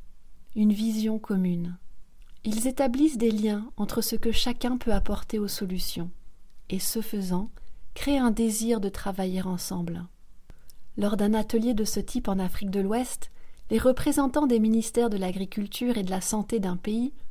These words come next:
ont constaté qu'ils pouvaient surmonter une grande partie des tensions qui les opposaient.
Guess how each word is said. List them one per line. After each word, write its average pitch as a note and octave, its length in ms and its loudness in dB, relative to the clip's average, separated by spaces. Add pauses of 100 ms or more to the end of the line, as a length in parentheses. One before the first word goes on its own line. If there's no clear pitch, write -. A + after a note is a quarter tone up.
(120)
ont B3+ 100 2
constaté D#4+ 580 2
qu'ils A#3+ 200 0
pouvaient A#3 280 0
surmonter B3 600 2
une A3 140 2
grande C4 420 0
partie A3+ 320 -2
des G#3 140 0
tensions G#3+ 420 -2
qui G3 160 -4
les F#3+ 200 -2
opposaient. F3+ 440 -4